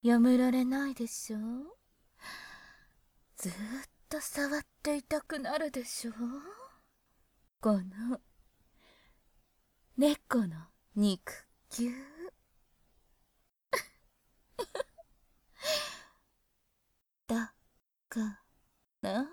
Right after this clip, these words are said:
ねえ、この子、飼ってもいいでしょ？お姉さんの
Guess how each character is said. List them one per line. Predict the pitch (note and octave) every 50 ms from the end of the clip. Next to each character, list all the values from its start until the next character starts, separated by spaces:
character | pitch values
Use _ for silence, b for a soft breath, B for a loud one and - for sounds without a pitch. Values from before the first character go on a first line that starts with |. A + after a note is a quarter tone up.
| - _ - - _ _ _ _ _ _ _ _ _ _ _ _ _ _ _ _ _
ね | - C4 C4 B3+ B3+ C#4
え、 | D4+ G4+ B4+ C5+ B B B B B B B B _ B B B B B B B B B B B B B B B _ _ -
こ | - C4+ C#4
の | C4+ C#4 D4 C#4+ - - _ _ _ -
子、 | - C4+ A#3+ A#3+ A#3 - - _ _ _ _ _ b b b b b b b b b b b b _ _ _
飼 | - F4+ F4 F#4+
っ | - - _ _
て | - A4 F#4
も | D4 C#4+ C#4 C4+ C4
い | A#3 - - -
い | G#4+
で | - G#4+ F4+
し | D#4+ - - - - C#4+
ょ？ | C#4 C4+ D4 E4 F4+ G#4+ B4 C5 B B B B B _ _ _ _ _ _ _ _ _ _ _ _ _ _ _ _ _ _ _ _ _ _ _ _ _ _ _ _ _ -
お | - A3
姉 | A3+ A3 A3 A#3+ B3+ B3+
さ | - - - A3+ A3 G#3+
ん | G#3 G#3 - - G#3 A3
の | A#3+ B3 C4 C#4 C#4 D4 D4 D4+ E4 F4 -